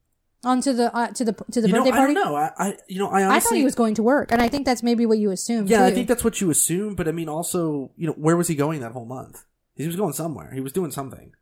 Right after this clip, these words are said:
Speaker 1: Yeah.
Speaker 2: And he wasn't going home. He wasn't, I mean, he wasn't going to see his wife or his kid.
Speaker 1: Yeah.
Speaker 2: So he, I don't know what he was doing. And
Speaker 1: I
Speaker 2: look at his
Speaker 1: guess,
Speaker 2: briefcase.
Speaker 1: mm-hmm.
Speaker 2: His briefcase, all it had
Speaker 1: It had
Speaker 2: in it,
Speaker 1: lunch that his
Speaker 2: you know,
Speaker 1: mom made him.
Speaker 2: like, what's funny is he wouldn't give his briefcase to those two assholes,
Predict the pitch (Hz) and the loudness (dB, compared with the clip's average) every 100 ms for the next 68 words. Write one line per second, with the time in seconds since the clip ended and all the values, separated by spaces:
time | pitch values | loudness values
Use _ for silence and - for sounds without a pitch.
0 | _ _ 220 226 214 156 170 170 160 160 | _ _ 2 4 4 6 4 4 2 0
1 | 147 151 160 147 135 135 139 120 - _ | 0 0 0 -2 -2 -2 -4 -8 -14 _
2 | _ - 135 135 131 143 139 139 135 135 | _ -12 -8 -6 -4 -2 -4 -6 -8 -6
3 | 139 120 127 139 117 113 - 160 127 117 | -8 -8 -12 -10 -10 -12 -8 -6 -6 -8
4 | - 208 196 190 185 _ - 151 139 156 | -8 -6 -4 -6 -12 _ -8 -4 -4 -4
5 | 131 - _ 147 160 160 156 160 143 196 | -8 -14 _ -6 -2 -2 -2 -2 -2 -2
6 | 170 135 165 180 143 151 196 143 123 135 | 0 2 2 2 0 0 -2 -2 -4 -4
7 | 127 151 139 160 143 - - - 135 143 | 0 0 0 -4 -4 -8 -10 -10 -8 -6
8 | 139 233 240 233 220 302 262 - 220 226 | 0 4 4 4 2 0 -2 -2 0 2
9 | 262 269 294 185 180 170 165 - 180 190 | 2 2 -2 -4 0 2 2 0 0 2
10 | 160 - 165 170 160 170 139 127 175 - | 2 0 2 0 2 0 0 -2 -4 -4
11 | 143 - 123 117 - 127 156 - 127 113 | -8 -8 -8 -6 -4 -2 -4 -4 -6 -6
12 | 113 113 | -8 -12